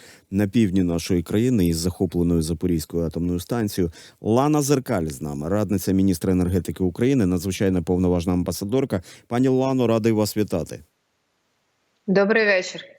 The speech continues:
Speaker 1: І я почну справді з, е, з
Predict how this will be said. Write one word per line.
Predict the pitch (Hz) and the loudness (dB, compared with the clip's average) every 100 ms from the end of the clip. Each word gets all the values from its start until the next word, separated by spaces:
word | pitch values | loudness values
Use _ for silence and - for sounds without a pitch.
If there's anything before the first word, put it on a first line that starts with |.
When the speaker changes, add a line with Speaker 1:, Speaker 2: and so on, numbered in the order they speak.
| - - | -20 -12
Speaker 1:
І | - 113 | -2 2
я | 143 | 2
почну | - 131 - 127 135 123 107 92 | 2 -2 -2 -2 0 2 0 0
справді | 87 - 117 120 95 87 87 | -4 -4 0 0 0 0 0
з, | 78 90 | 0 0
е, | 90 87 - 98 92 87 85 | 2 0 -2 -2 0 0 -2
з | 80 95 98 95 | -2 0 2 2